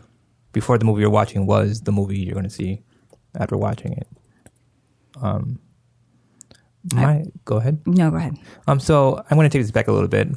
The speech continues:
Speaker 1: We're gonna talk about, um, trailers who mislead you tone-wise, and I have two. Um, one is Drive with Ryan Gosling, which,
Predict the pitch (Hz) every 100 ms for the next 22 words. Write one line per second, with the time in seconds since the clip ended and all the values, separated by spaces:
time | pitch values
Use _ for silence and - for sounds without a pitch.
0 | - 123 123 123 113 113 110 - - 110
1 | 101 107 107 - 117 117 110 113 104 101
2 | 98 - _ - 107 - 101 110 131 147
3 | 147 - 110 120 127 143 175 175 - -
4 | 107 107 113 113 - 120 107 123 - -
5 | - _ - 104 101 110 107 104 - -
6 | _ _ - - 98 101 127 147 113 104
7 | - 107 101 101 104 - 151 160 - _
8 | _ _ _ - 110 110 -